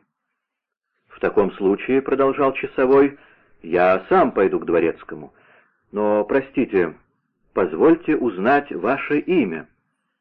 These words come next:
"Виконт де Брожелон, от его высочества принца Конде".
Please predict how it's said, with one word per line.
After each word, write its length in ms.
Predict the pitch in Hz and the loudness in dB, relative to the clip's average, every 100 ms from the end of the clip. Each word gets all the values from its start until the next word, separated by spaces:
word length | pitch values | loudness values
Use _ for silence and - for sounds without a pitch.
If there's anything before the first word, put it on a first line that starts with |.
| _ _ _ _ - | _ _ _ _ -8
"Виконт 600 | 90 92 - 139 160 165 117 | -2 -2 2 2 2 0 0
де 100 | 139 | 2
Брожелон, 640 | 151 147 170 170 104 - _ _ _ _ _ - | 2 2 4 4 2 -4 _ _ _ _ _ -4
от 240 | 98 - | -4 0
его 220 | 101 123 | 2 4
высочества 680 | 127 - 135 160 - - 170 | 4 2 2 2 -4 2 2
принца 840 | - 113 117 160 - 147 147 - - | 2 -2 -2 -2 -4 0 0 -2 -4
Конде". 500 | 120 123 160 - | -4 2 2 2